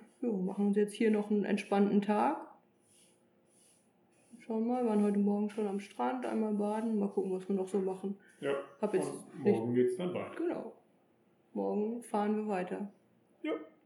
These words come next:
Speaker 1: Seid gespannt, wo's hingeht. <laughs>
Speaker 2: Wo wir Silvester verbringen. Oder verbracht haben, je nachdem, wann man das hört.
Speaker 1: <laughs>
Speaker 2: Was gibt's zum letzten Mal noch zu sagen?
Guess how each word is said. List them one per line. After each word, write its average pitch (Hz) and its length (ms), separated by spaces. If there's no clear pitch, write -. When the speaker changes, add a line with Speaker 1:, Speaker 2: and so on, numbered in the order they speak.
Speaker 1:
Seid 202 260
gespannt, 214 360
wo's 233 140
hingeht. 202 320
<laughs> - 640
Speaker 2:
Wo 143 480
wir 147 720
Silvester 143 400
verbringen. 98 380
Oder 95 380
verbracht 123 440
haben, 92 240
je 101 80
nachdem, 95 600
wann 117 200
man 110 160
das 127 140
hört. 104 280
Speaker 1:
<laughs> 233 580
Speaker 2:
Was 127 220
gibt's 156 320
zum 147 120
letzten 165 280
Mal 170 140
noch 170 200
zu 175 80
sagen? 175 460